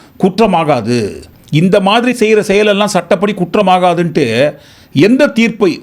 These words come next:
முன்னுதாரணமாக காட்டி இந்த தீர்ப்பு கொடுத்திருக்காங்க? இரண்டாயிரத்தி பதினேழாம் ஆண்டில் மகேந்திர சிங் தோனிக்கு எதிராக ஷாம் சுந்தர் என்பவர் வழக்கு போடுறாரு. ஷாம் சுந்தர் என்பவர் மகேந்திர சிங் தோனிக்கு எதிராக தொடுக்கப்பட்ட அந்த வழக்குல வந்த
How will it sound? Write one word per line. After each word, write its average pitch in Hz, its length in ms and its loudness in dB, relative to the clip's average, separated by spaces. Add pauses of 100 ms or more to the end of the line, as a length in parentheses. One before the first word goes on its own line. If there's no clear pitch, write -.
(100)
முன்னுதாரணமாக 208 580 4
காட்டி 175 240 0
இந்த 170 140 0
தீர்ப்பு 180 240 -2
கொடுத்திருக்காங்க? 135 760 0 (340)
இரண்டாயிரத்தி 214 640 2
பதினேழாம் 185 460 0
ஆண்டில் 143 680 -2 (340)
மகேந்திர 240 400 2
சிங் 202 300 0
தோனிக்கு 220 380 4
எதிராக 175 640 2
ஷாம் 220 260 2
சுந்தர் 202 220 2
என்பவர் 170 300 0
வழக்கு 196 260 0
போடுறாரு. 143 420 -2 (600)
ஷாம் 208 220 2 (100)
சுந்தர் 214 260 2
என்பவர் 196 340 0
மகேந்திர 202 320 2
சிங் 190 200 -2
தோனிக்கு 185 340 2
எதிராக 180 320 0
தொடுக்கப்பட்ட 180 540 -2
அந்த 143 180 0
வழக்குல 202 500 0
வந்த 180 340 -2